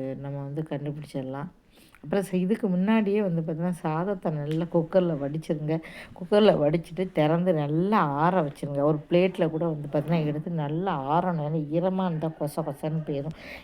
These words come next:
இதெல்லாம் ஒண்ணு ஒண்ணா உதிரு உதிரா இருந்தா தான் வந்து இந்த சாதம் வந்து நல்லாயிருக்கும் சாப்பிட்றதுக்கு. அதனால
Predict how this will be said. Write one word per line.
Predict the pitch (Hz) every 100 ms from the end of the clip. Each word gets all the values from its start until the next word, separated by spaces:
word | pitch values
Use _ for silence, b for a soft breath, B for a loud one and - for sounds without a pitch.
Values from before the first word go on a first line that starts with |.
| -
இதெல்லாம் | 202 214 220 165
ஒண்ணு | 175 208
ஒண்ணா | 202 185 190 190
உதிரு | 160 165 202 185
உதிரா | 165 175 185
இருந்தா | 175 156 151
தான் | 147 160
வந்து | 151 156
இந்த | 147 143
சாதம் | - 139 151 147
வந்து | 135 143
நல்லாயிருக்கும் | 135 135 139 143 - 151
சாப்பிட்றதுக்கு. | 139 131 143 139 156 143
அதனால | 135 135 139